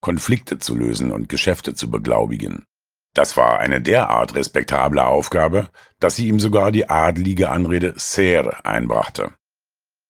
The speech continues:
Die Privilegien gingen jedoch mit gewissen Verpflichtungen einher.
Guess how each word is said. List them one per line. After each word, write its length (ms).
Die 80
Privilegien 960
gingen 260
jedoch 240
mit 200
gewissen 340
Verpflichtungen 800
einher. 540